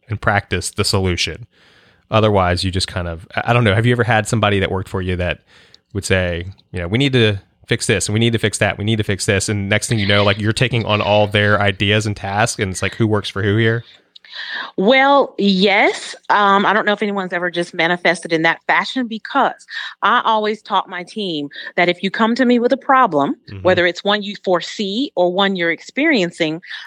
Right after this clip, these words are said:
Speaker 2: then you also have to come to me with at least three solutions, three
Speaker 1: I like
Speaker 2: credible
Speaker 1: that.
Speaker 2: solutions. And it may not be the decision that, you know, I end up going with if it's an executive decision. Um, and if not, then it might be three solutions that we'll bring back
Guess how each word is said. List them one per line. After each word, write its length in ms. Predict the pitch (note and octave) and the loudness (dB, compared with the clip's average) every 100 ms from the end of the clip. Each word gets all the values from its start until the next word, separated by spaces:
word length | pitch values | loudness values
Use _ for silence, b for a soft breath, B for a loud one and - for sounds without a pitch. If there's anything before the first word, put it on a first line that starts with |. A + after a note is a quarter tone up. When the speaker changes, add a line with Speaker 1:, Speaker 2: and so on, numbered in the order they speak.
| - | -2
Speaker 2:
then 340 | F3+ G3+ G3 | 2 2 2
you 160 | G3+ F#3+ | 2 2
also 300 | G3 G#3+ A#3 | 2 0 -4
have 180 | G#3 - | -4 -6
to 60 | |
come 240 | G#3 G3 G3 | -8 -10 -10
to 120 | G3 | -6
me 160 | F#3 E3+ | -4 0
with 140 | F3 | 0
at 140 | F3 F3 | 2 0
least 280 | F3+ - | -2 -2
three 160 | F3 F3 | -4 -4
solutions, 720 | - D#3+ E3 E3+ - - - | -4 -2 0 -2 -4 -12 -6
three 180 | G#3 A3 | 0 2
Speaker 1:
I 20 | |
like 80 | A3+ | 0
Speaker 2:
credible 420 | - G#3 G3 E3+ | 0 2 2 2
Speaker 1:
that. 80 | G3 | 2
Speaker 2:
solutions. 480 | F3+ F3+ - C#3+ - B B A#3+ | 0 0 -2 -10 -14 B B -2
And 120 | G3+ | 2
it 120 | F#3+ | 2
may 180 | G#3 B3 | 2 2
not 200 | D4 - | 0 -2
be 120 | A3 | -2
the 100 | G3+ | -2
decision 460 | F#3 F#3 G#3 F#3+ G3 | -4 -4 -4 -2 -2
that, 260 | F3 D#3+ - | 0 0 -2
you 100 | F3+ | -4
know, 160 | D#3 - | -2 0
I 140 | D#3+ E3 | 0 0
end 220 | F3 F3+ | -4 -6
up 120 | - | -6
going 240 | F3 F#3 G3+ | -4 -4 -2
with 180 | G#3+ | -2
if 100 | A3 | -4
it's 120 | F#3+ E3+ | -6 -8
an 80 | |
executive 640 | D#3 D3 D3+ E3+ - E3+ - | -8 -2 -2 -2 -4 -6 -6
decision. 500 | D3 D#3 C#3+ C#3+ E3 B B B - | -6 -6 -4 -4 -6 B B B 0
Um, 320 | G3 G3 F#3+ | 2 4 2
and 120 | G3 | 0
if 180 | G3 G3 | 0 -2
not, 300 | F#3+ F#3+ F#3 | 0 0 2
then 140 | F#3+ F#3 | 0 -2
it 100 | E3 | -2
might 180 | F3 E3 | -2 -4
be 100 | F#3 | -8
three 200 | G3 G3+ | -6 -6
solutions 480 | B3+ F#3 - F#3 | -4 -6 -6 -4
that 140 | F#3 D#3+ | -2 -4
we'll 100 | F3 | -2
bring 220 | F3+ E3+ | -2 -2
back 420 | - E3+ - - | -2 -2 -4 -8